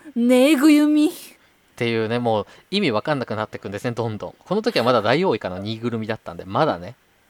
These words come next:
Speaker 1: はい。
Speaker 2: わかるんですけれども、どんどんどんどん、あの、誇張、本人が誇張しまくってて、
Speaker 1: はい。
Speaker 2: だんだん意味わかんなくなっていて、
Speaker 1: はい。
Speaker 2: そもそも最近増えたっていうかね、
Speaker 1: はい。
Speaker 2: 最近変わり始めたのが「何?」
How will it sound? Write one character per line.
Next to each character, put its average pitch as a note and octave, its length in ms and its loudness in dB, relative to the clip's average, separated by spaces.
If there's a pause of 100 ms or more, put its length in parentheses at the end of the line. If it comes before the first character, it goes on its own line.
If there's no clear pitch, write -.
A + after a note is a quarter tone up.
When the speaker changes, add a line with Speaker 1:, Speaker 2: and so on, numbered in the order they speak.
(100)
Speaker 1:
は E3 220 -4
い。 - 80 -14 (440)
Speaker 2:
わ A#2 100 -8
か A#2 120 -2
る G#2+ 80 -2
ん - 20 -8
で G#2+ 80 -6
す - 120 -12
け A#2 80 -4
れ G#2 80 -2
ど G2+ 100 -6
も、 F#2+ 140 -10
ど D3 180 -2
ん E3 80 -2
ど G2+ 140 -4
ん G#2 60 -8
ど C3+ 140 0
ん A#2+ 80 -8
ど F#2 120 -6
ん、 F2 40 -6
あ F#2 60 -6
の、 F#2 160 -12 (320)
誇 - 180 -4
張、 F3+ 320 -2 (200)
本 A3+ 200 2
人 A3 180 -2
が - 80 -6
誇 - 220 -6
張 B2 200 -2
し - 200 -10
ま A#2 100 -2
く - 100 -6
っ - 20 -4
て - 280 -10
て、 G2+ 360 -6 (140)
Speaker 1:
は F#3 240 -2
い。 - 100 -18 (320)
Speaker 2:
だ C#3+ 100 -4
ん D#3+ 80 -4
だ D#3+ 120 -2
ん D3+ 80 -6
意 F3 100 -2
味 C#3 100 -2
わ G2+ 140 -6
か C#3 120 -4
ん G#2+ 60 -4
な G2 80 -6
く A2 100 -10
な G2+ 100 -6
っ - 40 -14
て - 140 -14
い F2 80 -14
て、 F2+ 260 -14 (220)
Speaker 1:
は - 220 -6
い。 - 20 -2
Speaker 2:
そ A#3+ 60 2
も G#3 100 0
そ B2+ 100 -6
も G2+ 160 -6 (200)
最 D#3 200 -4
近 D#3+ 420 -8 (460)
増 D#3+ 160 -2
え A#2+ 80 0
た F#2 100 -10
っ - 40 -12
て - 120 -16
い - 20 -10
う - 40 -18
か F#2 100 -12
ね、 A#2 140 -12 (360)
Speaker 1:
は - 160 -8
い。 - 120 -14 (220)
Speaker 2:
最 D#3 180 -8
近 D3+ 200 -10
変 C3+ 140 -4
わ C#3+ 80 2
り D3 80 -4
始 C#3+ 200 -4
め A#2 80 -8
た F#2+ 100 -12
の F#2+ 100 -14
が F#2 120 -12
「何?」 A#2 420 -8